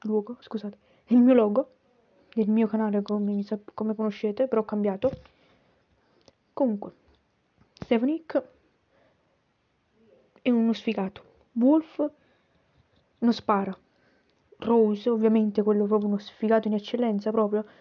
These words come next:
che prende zero a scuola, prende zero di voto sui giochi, anche come YouTube. Poi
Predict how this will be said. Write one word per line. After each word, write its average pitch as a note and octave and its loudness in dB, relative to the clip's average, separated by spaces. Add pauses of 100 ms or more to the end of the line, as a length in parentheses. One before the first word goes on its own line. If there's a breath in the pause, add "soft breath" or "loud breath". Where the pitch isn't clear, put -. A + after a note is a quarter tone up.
(240 soft breath)
che A3+ 0
prende G#3 -2 (400)
zero B3 2
a B3+ -2
scuola, A3 0 (760 soft breath)
prende A3+ 0 (160)
zero G3+ -2 (240)
di A3+ 6
voto A#3+ 4
sui A#3 -2 (160)
giochi, G#3+ 0 (360)
anche G#3+ -2
come G#3 0
YouTube. G3+ -4 (880 soft breath)
Poi D4+ 2